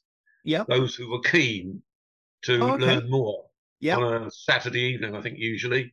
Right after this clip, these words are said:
Speaker 2: And I learned a massive amount about the gospel. Um, it was pro-, it was proclaimed clearly, understandably to kids of our age.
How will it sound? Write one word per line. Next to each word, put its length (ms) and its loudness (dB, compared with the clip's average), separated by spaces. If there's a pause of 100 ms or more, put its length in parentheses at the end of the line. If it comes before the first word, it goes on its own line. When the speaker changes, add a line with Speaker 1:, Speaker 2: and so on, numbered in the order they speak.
(800)
Speaker 2:
And 560 2 (340)
I 200 2
learned 460 -2
a 100 -4
massive 500 -2
amount 440 -8
about 300 -4
the 60 -6
gospel. 680 0 (640)
Um, 420 -6 (200)
it 160 0
was 220 -4 (720)
pro-, 240 -2
it 140 2
was 240 -4
proclaimed 640 -2 (420)
clearly, 800 2
understandably 1040 0 (220)
to 80 -10
kids 260 0
of 80 -6
our 260 -4
age. 500 -2